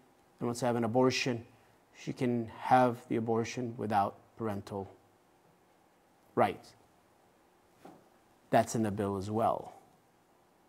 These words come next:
What's the main goal of the bill? It's to open up all of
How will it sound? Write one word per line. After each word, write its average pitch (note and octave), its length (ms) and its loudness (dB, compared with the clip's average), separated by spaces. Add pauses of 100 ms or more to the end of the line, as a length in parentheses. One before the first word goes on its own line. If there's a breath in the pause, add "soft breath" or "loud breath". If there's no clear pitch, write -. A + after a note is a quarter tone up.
(960)
What's C3+ 260 2
the F#3 80 6
main E3+ 220 8
goal C3+ 260 4
of B2 60 0
the B2 60 -2
bill? A2+ 260 -4 (1700 soft breath)
It's B2 180 -2
to - 220 0
open D3 400 6
up - 420 6 (1000)
all F3 1080 12
of C#3 580 6